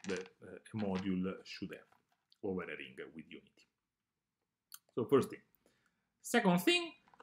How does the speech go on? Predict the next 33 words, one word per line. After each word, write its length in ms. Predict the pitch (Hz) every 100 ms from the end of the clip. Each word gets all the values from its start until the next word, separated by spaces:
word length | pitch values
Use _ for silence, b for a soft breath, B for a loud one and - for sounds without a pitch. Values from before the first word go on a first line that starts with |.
| - _ _ _ _ _
we 140 | 190 185
should 180 | 220
have 160 | 294 262
a 60 | 226
pointwise 680 | 277 311 214 190 143 127
L 140 | 170 135 -
two 80 |
norm. 320 | 123 113 95 110
So 160 | 185
we 140 | 180 190
should 140 | 269
have 120 | 285
a 80 | 208
map 260 | 127 175 - - _ _ _ _ -
taking, 500 | 240 214 214 123 113
uh, 320 | 107 107 - 123
uh, 440 | 104 98 95 98 95 107 113 95
from 420 | - 123 113 107 - - _ _ - 120
vectors 500 | 202 220 - 98 107
in 80 | 101
this 160 | 104
Banach 320 | 117 131 107
space 540 | - - 151 226 220 - _ -
and 160 | 131 147
returning 560 | 151 214 196 139 123 139
L 80 | 127
two 100 | 113 -
functions, 540 | 95 107 - 233 - _ _
satisfying 720 | - 175 190 - 247 247 220
the 80 | 185
following, 540 | 202 185 147 139 139
the 100 | 139
following 440 | - 123 107 104